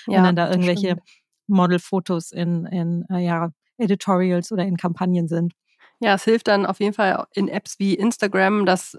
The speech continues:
Speaker 2: in den Stories auch oben gleich steht, dass da ein Filter <laughs> verwendet wurde.
Speaker 1: Das stimmt, ja. Und es
Speaker 2: Ähm,
Speaker 1: ist ja auch gut, dass
Speaker 2: ja.
Speaker 1: es mittlerweile diskutiert wird und manchmal auch schon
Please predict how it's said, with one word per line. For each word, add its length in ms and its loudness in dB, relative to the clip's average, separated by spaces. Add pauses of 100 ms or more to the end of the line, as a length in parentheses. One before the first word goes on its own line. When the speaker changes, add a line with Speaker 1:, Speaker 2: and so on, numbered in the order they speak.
Speaker 2:
in 100 2
den 120 6
Stories 420 4
auch 280 0
oben 260 4
gleich 220 2
steht, 320 -2
dass 120 -6
da 120 2
ein 140 2
Filter 340 2
<laughs> 100 -8
verwendet 640 2
wurde. 220 2
Speaker 1:
Das 120 2
stimmt, 380 2
ja. 220 0 (120)
Und 220 4
es 100 2
Speaker 2:
Ähm, 60 0
Speaker 1:
ist 100 -4
ja 120 2
auch 100 -4
gut, 180 -2
dass 140 0
Speaker 2:
ja. 60 -8
Speaker 1:
es 80 -8
mittlerweile 580 2
diskutiert 580 -2
wird 140 -2
und 100 2
manchmal 300 0
auch 100 -2
schon 300 -2